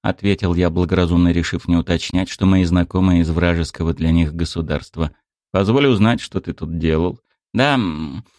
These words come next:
просто заблудился», неумело соврал он, но мне, в принципе, не сильно важно. Я здесь не за этим. «Сделаю вид, что поверил», улыбнувшись, ответил я. «Но в ответ на мою оказанную услугу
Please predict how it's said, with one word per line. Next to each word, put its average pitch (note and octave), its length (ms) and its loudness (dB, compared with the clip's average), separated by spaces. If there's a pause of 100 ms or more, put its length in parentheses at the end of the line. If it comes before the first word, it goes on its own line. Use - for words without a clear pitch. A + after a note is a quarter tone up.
(380)
просто C4+ 320 0
заблудился», F#3+ 880 0 (260)
неумело A2 540 4
соврал F#2 480 0
он, F2 240 2 (140)
но - 140 -6
мне, G#2+ 180 4
в - 100 -10
принципе, F2 400 -6
не F2 140 0
сильно D#2+ 320 -4
важно. D2+ 320 -4 (280)
Я F2+ 160 -2
здесь E2 300 -4
не F2+ 140 0
за F2 100 -2
этим. D#2 500 -4 (920)
«Сделаю E3+ 460 2
вид, D3 140 0
что - 200 -10
поверил», B2+ 600 -2 (180)
улыбнувшись, F#2 720 -2
ответил E2+ 480 -4
я. E2 200 0 (540)
«Но C#3 100 0
в D3+ 40 -2
ответ D#3+ 340 -2
на C#3+ 80 2
мою C#3 300 2
оказанную B2 640 2
услугу A#2+ 720 0